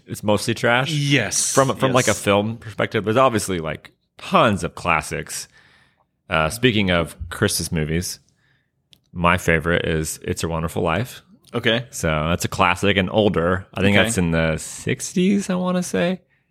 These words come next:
Speaker 1: I don't actually know. Anyways, Jimmy Stewart, it's amazing. Have you seen it?
Speaker 2: I don't know.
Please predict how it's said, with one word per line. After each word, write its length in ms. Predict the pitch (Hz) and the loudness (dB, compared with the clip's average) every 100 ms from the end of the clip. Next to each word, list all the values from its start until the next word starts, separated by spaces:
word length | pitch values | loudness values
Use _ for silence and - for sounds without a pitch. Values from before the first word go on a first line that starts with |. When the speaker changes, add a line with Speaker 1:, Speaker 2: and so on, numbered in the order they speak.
| _ - | _ -10
Speaker 1:
I 40 | 131 | -2
don't 140 | 135 | 0
actually 240 | 127 - 123 | 0 0 0
know. 160 | 85 85 _ _ _ _ _ _ | -2 -4 _ _ _ _ _ _
Anyways, 400 | - 85 80 78 | -2 2 2 -2
Jimmy 280 | - 113 113 | 0 2 2
Stewart, 440 | - 101 98 95 - | 2 2 4 2 -2
it's 180 | 101 95 | -4 -2
amazing. 380 | 87 82 76 80 | 0 -2 -2 -2
Have 100 | 107 | -2
you 40 | |
seen 200 | - 110 | 0 -2
it? 200 | - - _ _ - _ _ _ _ _ _ | -4 -10 _ _ -20 _ _ _ _ _ _
Speaker 2:
I 100 | 95 | -20
don't 220 | 80 82 | -20 _
know. 380 | 85 82 82 - | -20 -20 -20 -20